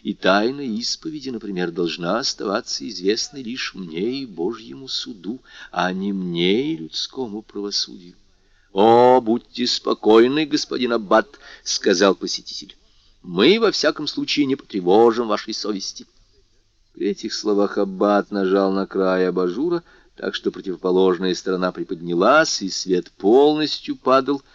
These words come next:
на лицо посетителя, тогда как аббат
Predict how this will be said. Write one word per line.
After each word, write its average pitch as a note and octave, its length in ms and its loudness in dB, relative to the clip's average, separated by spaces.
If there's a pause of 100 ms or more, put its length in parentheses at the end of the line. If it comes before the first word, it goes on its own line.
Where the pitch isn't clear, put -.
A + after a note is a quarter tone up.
(220)
на - 80 -10
лицо A2 360 -2
посетителя, A2 800 -10 (640)
тогда F2+ 400 2
как - 200 -6
аббат F2+ 480 -2